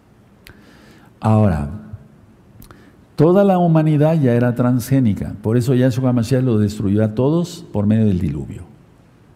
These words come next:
Entonces fue, dice la Biblia claramente, y entendemos esto,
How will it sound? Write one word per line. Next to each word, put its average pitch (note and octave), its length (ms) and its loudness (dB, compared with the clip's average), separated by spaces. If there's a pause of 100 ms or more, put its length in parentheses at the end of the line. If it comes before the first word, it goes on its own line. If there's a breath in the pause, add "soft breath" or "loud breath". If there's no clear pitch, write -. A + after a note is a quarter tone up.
(640 soft breath)
Entonces E3 500 0
fue, F3+ 320 -2
dice F#3 360 0
la F#3 120 0
Biblia D3+ 320 0
claramente, C3 520 0
y G#2+ 100 2
entendemos F#2+ 640 0
esto, F3+ 340 -4